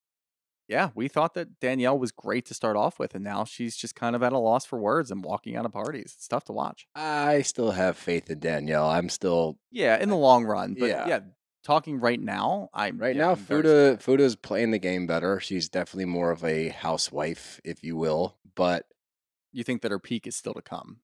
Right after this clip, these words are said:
Speaker 2: I
Speaker 1: to
Speaker 2: think,
Speaker 1: answer the
Speaker 2: you know, I
Speaker 1: question.
Speaker 2: think it's hard to judge people on their rookie seasons, right? Like, look at a lot of amazing ball players in the past, any sport.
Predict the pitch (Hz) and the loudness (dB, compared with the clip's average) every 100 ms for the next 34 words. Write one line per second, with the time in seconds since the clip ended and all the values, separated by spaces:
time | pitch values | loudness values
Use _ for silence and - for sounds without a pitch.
0 | - 147 - 214 175 151 175 190 180 180 | -10 -10 -6 -10 -10 -14 -8 -4 -2 -2
1 | - 180 185 - 135 156 147 139 131 147 | -2 -4 -6 -4 0 2 2 -2 2 2
2 | - 135 131 135 131 123 131 127 - 143 | 2 -4 -2 0 2 2 0 -2 -2 -2
3 | 120 87 - 82 98 131 123 107 101 113 | -2 -6 -8 -4 0 0 0 -2 2 0
4 | 117 127 120 117 120 110 - 92 - 95 | 0 0 2 4 2 0 -8 -20 -14 -8
5 | 87 98 107 110 113 117 92 107 92 104 | -2 -2 0 0 0 -4 -8 -6 2 2
6 | 120 107 107 101 107 110 113 123 104 - | 2 2 0 0 -2 -2 0 0 -2 -6
7 | 95 113 107 - 107 110 | -4 -2 -2 -4 -4 -4